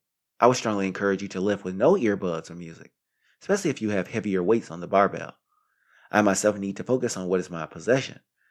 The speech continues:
You never want to lift and then earphone or earbud falls out and you try to retrieve it.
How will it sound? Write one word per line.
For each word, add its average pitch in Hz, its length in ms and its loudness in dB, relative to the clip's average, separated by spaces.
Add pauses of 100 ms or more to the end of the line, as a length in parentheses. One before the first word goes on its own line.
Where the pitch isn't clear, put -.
(360)
You 107 120 -4
never 151 260 0
want 135 220 0
to 104 80 -4
lift 95 380 0
and 98 160 -10
then 92 220 -6
earphone 110 500 -2
or 82 220 -10 (220)
earbud 110 440 2
falls 87 320 -4
out 85 280 -6
and 104 100 -6
you 113 60 -2
try 104 120 -2
to 95 80 2
retrieve 143 420 0
it. - 180 -10